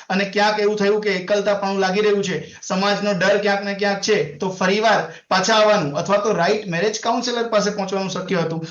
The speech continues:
એવું નથી કે સામાન્ય માણસ, આજે આપણે જેમ રિસન્ટ એક્ઝામ્પલ જોયું આજના ન્યૂઝપેપરમાં, હાર્દિક પંડ્યા, જેને આપણે ઓલરાઉન્ડર ગણીએ છીએ ક્રિકેટરમાં,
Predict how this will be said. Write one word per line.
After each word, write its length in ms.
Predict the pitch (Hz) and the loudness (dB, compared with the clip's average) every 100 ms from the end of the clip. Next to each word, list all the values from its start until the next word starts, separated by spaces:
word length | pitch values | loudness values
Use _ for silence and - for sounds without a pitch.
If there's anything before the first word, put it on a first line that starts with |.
| - - - | -14 -14 -4
એવું 240 | 147 180 | 0 2
નથી 220 | 220 233 247 | 2 0 -2
કે 120 | 254 | 0
સામાન્ય 440 | 202 190 208 214 | 2 4 4 4
માણસ, 380 | 202 175 180 - | 4 4 2 0
આજે 240 | 160 156 185 | -2 0 0
આપણે 220 | 180 185 | 0 0
જેમ 180 | 196 180 | 0 0
રિસન્ટ 340 | 151 190 185 | 0 -2 -2
એક્ઝામ્પલ 440 | 165 151 180 185 185 | -2 -2 -2 -2 2
જોયું 320 | 196 202 170 | 2 2 0
આજના 280 | 160 185 180 | 0 0 -2
ન્યૂઝપેપરમાં, 760 | 175 - 185 185 180 165 165 | -2 -4 -6 -2 -2 0 0
હાર્દિક 400 | 151 156 185 185 | 0 2 0 0
પંડ્યા, 340 | 190 196 - - - - | 0 0 -2 -8 -20 -10
જેને 200 | - 180 | 0 4
આપણે 460 | 202 202 208 214 214 - | 6 6 6 4 2 2
ઓલરાઉન્ડર 560 | 202 208 214 214 214 | 4 4 4 2 2
ગણીએ 260 | 202 202 202 | 0 0 0
છીએ 140 | 196 | -2
ક્રિકેટરમાં, 680 | 185 170 180 170 170 170 | -4 -4 -4 -4 -4 -6